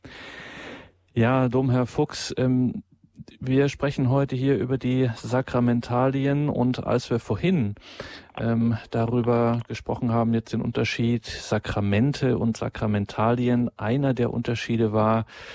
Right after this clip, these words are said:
den die Kirche so klassischerweise formuliert, sagte auf der einen Seite Sakramente, die sind von Christus direkt eingesetzt und dann gibt es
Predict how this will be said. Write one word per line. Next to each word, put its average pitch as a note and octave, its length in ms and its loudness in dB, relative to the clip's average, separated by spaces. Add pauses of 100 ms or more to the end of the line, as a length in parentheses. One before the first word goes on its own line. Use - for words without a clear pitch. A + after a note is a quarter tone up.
(140)
den A2+ 120 -2
die G#2 100 -2
Kirche G#2 320 0
so G2 160 -2
klassischerweise A2 1200 0
formuliert, A2 800 0
sagte - 520 -8
auf - 120 -10
der G2 200 -4
einen G2+ 260 0
Seite G2+ 320 0
Sakramente, A#2 1000 0 (400)
die A2 120 0
sind G#2 240 0
von F2+ 360 -2 (180)
Christus - 840 -2
direkt C3 480 -2
eingesetzt A#2+ 760 -2
und G#2+ 200 0
dann G#2 160 0
gibt - 260 -6
es - 220 -2